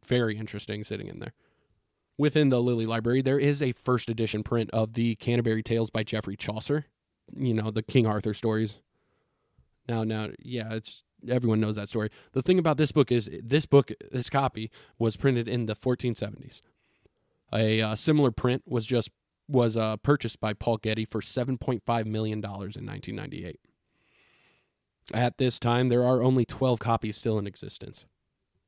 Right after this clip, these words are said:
Another item within the collections of Lilly are the acts passed at a Congress of the United States of America, which, uh, these are the first published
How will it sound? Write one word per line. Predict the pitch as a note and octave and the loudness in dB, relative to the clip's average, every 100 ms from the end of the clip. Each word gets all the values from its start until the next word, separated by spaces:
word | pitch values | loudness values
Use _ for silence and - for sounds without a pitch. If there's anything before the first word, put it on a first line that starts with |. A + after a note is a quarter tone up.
| _ _ _ _ _ _ _ _ - | _ _ _ _ _ _ _ _ -2
Another | B2 A2+ A2 A2+ | 0 2 0 2
item | A2+ A2+ A#2 | 0 2 0
within | G#2+ A2+ A2 | 0 -2 -2
the | A2 - _ _ - | -4 -8 _ _ -4
collections | - A#2 A#2 - A#2+ A2+ | 2 2 2 0 -2 -2
of | A2 | -2
Lilly | A2 A2 C3+ _ _ _ _ _ _ _ _ _ _ _ - | 0 0 -2 _ _ _ _ _ _ _ _ _ _ _ -2
are | A#2 B2 | 4 4
the | B2 B2 | 4 2
acts | - D#3+ - - | 0 -2 -4 -10
passed | - C3 C3+ - - | -4 -2 -2 -4 -8
at | G#2+ G#2+ | -6 -4
a | |
Congress | G2+ B2 C3+ C3 C3 - - - | -2 0 2 2 0 -2 -12 0
of | A2 G#2 | 0 0
the | G#2+ | 0
United | G#2+ A2+ A2+ | 0 0 -2
States | - A2 - | -4 -4 -2
of | G#2+ | -2
America, | G#2 G#2 - - - - _ _ _ _ _ - - | -2 -4 -6 -10 -10 -12 _ _ _ _ _ -14 -2
which, | A#2+ A#2 - | 2 2 2
uh, | A2+ G#2+ G#2+ | 2 2 2
these | D3 D#3 | 4 4
are | D3+ | 4
the | C3+ | 2
first | - C#3+ C#3 | 2 2 2
published | - B2+ B2+ A#2+ | 0 0 2 -2